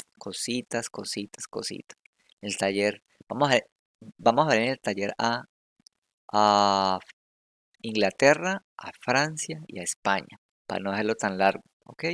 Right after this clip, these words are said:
Bueno, entonces les recomiendo, eh, los videos que les recomiendo, bueno, son varios. Primero el, este video didáctico, este video me gusta porque son treinta curiosidades.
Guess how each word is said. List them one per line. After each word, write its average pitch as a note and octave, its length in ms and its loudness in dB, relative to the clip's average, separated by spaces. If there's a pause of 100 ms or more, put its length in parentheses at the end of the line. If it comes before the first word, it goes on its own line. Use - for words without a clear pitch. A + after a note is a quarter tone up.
(920)
Bueno, - 260 -10 (200)
entonces D#3 260 6
les D3+ 140 10
recomiendo, C3+ 800 2 (1000)
eh, G#2+ 160 6
los A#2 140 6
videos B2 220 6
que - 100 -2
les C#3+ 100 4
recomiendo, G#2+ 580 -4
bueno, G2+ 200 -8
son B2 240 -4
varios. - 540 6 (580)
Primero C3+ 340 8
el, F3+ 160 6
este B2+ 340 2
video A#2 180 8
didáctico, G#2 640 2
este - 180 -10
video G#2+ 220 -4
me A2 140 -6
gusta G2 260 -6
porque A2+ 260 -6
son G2+ 220 -8
treinta B2 360 0
curiosidades. G2 920 2